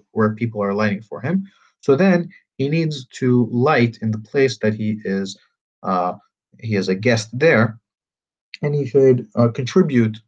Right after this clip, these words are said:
to the cost of the oil.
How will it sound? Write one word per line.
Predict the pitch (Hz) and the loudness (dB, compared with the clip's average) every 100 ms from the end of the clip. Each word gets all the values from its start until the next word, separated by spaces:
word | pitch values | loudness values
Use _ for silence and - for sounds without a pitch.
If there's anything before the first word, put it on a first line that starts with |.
| _ | _
to | - 113 110 107 | -2 2 2 -2
the | 101 98 | -8 -10
cost | 98 131 110 110 - _ _ _ - | -6 -2 -2 -4 -14 _ _ _ -4
of | 107 107 104 | 0 0 -2
the | 92 90 90 _ _ _ - | -12 -12 -16 _ _ _ -8
oil. | 101 92 - | -6 -4 -8